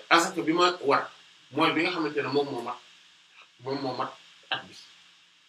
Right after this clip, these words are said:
moo mat at bi, trois cent cinquante-quatre jours yooyu, maanaam ci trois cent cinquante-cinquième jour bi ma génnee ko asaka,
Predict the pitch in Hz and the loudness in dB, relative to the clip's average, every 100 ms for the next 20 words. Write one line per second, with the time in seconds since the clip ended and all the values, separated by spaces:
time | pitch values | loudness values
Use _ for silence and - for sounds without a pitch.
0 | _ _ _ _ _ _ 113 131 139 - | _ _ _ _ _ _ -10 -6 -4 -6
1 | - - - - - _ _ _ 139 143 | -12 -16 -20 -20 -20 _ _ _ 0 0
2 | 139 131 120 120 107 110 101 104 110 - | -2 -6 -8 -8 -8 -8 -4 -2 -4 -8
3 | - - - - _ _ _ _ _ _ | -20 -20 -20 -20 _ _ _ _ _ _
4 | - 113 139 180 165 156 147 139 131 120 | -12 -6 -4 -4 -2 0 0 -2 -6 -8
5 | 123 117 117 113 107 113 110 113 107 104 | -8 -8 -8 -6 -6 -6 -6 -4 -4 -6
6 | - - | -12 -20